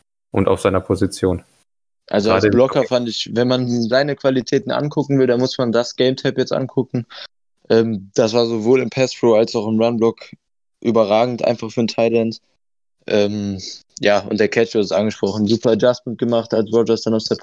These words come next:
Speaker 2: Pocket raus ist und dann die Körperkontrolle noch gehabt, super Catch. Fand ich ein sehr, sehr gutes Spiel und <laughs> mal sehen, ob wir so ein gutes Spiel dann diese Saison nochmal kriegen werden, sogar mit so einem starken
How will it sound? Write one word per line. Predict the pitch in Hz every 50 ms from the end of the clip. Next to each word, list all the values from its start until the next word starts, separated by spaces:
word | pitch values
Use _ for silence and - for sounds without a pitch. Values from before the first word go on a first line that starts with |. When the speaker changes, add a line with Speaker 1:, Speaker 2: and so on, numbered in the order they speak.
| -
Speaker 2:
Pocket | - 110 98 - 113 -
raus | 107 101 101 104 101 110
ist | 101 95 -
und | 98 98
dann | 92 98 98 98 - - - - - _ _ _ _ _ _ _ _ _ -
die | 240 214
Körperkontrolle | - - 147 143 - 139 123 - 127 110 - - 127 123 120 120
noch | 117 113 - -
gehabt, | 117 110 113 113 113 110
super | - - - 113 104 - 104 90
Catch. | - - 98 101 98 - - - _ _ - _ _ _ _ _ _ _ _ -
Fand | 123 123 123
ich | 120 113
ein | 123 120 110
sehr, | 120 135 131
sehr | 127 127
gutes | 113 113 117 113 110 -
Spiel | - - - 131 127 123 117
und | 110 110 110 113 107 - - - - - _ _ _ _ _ _ _ _ _ _ _ _ _ -
<laughs> | - - - - - -
mal | 135 143 160 147
sehen, | 117 131 151 175 165
ob | 147 139 123
wir | - 143 135
so | 120 131 143 143
ein | 139
gutes | 123 131 139 120 120 127 -
Spiel | - - 120
dann | 123 123 123
diese | 123 117 110
Saison | 117 113 110
nochmal | 110 110 - - 113 107 104
kriegen | - - 113 107 101 101 98
werden, | 101 101 101 101 101 101 101
sogar | 95 101 110 107 107 104
mit | 104 104 98
so | - 104
einem | 101 101 98 101
starken | - - - 98 101 98 - 101 98 101